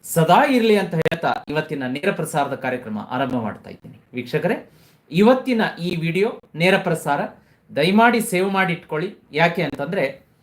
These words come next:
ಪ್ರತಿಯೊಬ್ಬರಿಗೂ ಕೂಡ ಜೀವನದಲ್ಲಿ ಒಂದಲ್ಲ ಒಂದು ಸಲ ಲಕ್ಷ್ಮೀ ದಿಗ್ಬಂಧನದಂತಹ ಪ್ರಯೋಗಕ್ಕೆ ಒಳಗಾಗುವಂತಹ ಸಂದರ್ಭ ಬಂದಿರುತ್ತೆ. ಹೌದು,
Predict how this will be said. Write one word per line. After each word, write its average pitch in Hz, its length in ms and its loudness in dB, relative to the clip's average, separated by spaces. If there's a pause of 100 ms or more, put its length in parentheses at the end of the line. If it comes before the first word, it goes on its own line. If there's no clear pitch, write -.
(640)
ಪ್ರತಿಯೊಬ್ಬರಿಗೂ 220 1120 2
ಕೂಡ 220 220 2 (180)
ಜೀವನದಲ್ಲಿ 190 640 -2 (560)
ಒಂದಲ್ಲ 247 540 4 (180)
ಒಂದು 233 200 2
ಸಲ 175 260 -4 (920)
ಲಕ್ಷ್ಮೀ 190 680 0
ದಿಗ್ಬಂಧನದಂತಹ 220 1400 0 (360)
ಪ್ರಯೋಗಕ್ಕೆ 226 640 4
ಒಳಗಾಗುವಂತಹ 214 800 2
ಸಂದರ್ಭ 294 420 2
ಬಂದಿರುತ್ತೆ. 180 600 -4 (360)
ಹೌದು, - 340 -2